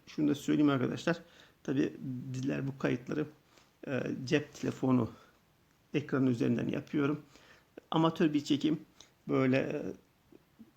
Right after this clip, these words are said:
saatlerce hazırlanmadan alıyorum belgeyi, e, arkadaşlar devlet arşivlerine indiriyorum. Ondan sonra, e,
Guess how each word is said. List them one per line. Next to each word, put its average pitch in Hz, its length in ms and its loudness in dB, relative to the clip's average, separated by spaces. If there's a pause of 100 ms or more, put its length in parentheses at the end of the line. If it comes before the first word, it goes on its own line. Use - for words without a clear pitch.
(200)
saatlerce 135 540 0
hazırlanmadan 135 680 4 (680)
alıyorum 139 440 2
belgeyi, 131 560 2 (760)
e, - 60 -6
arkadaşlar 131 840 -4 (320)
devlet 135 240 0
arşivlerine 123 540 0
indiriyorum. 139 680 2 (680)
Ondan 123 300 0
sonra, 127 440 -2 (560)
e, 254 60 -12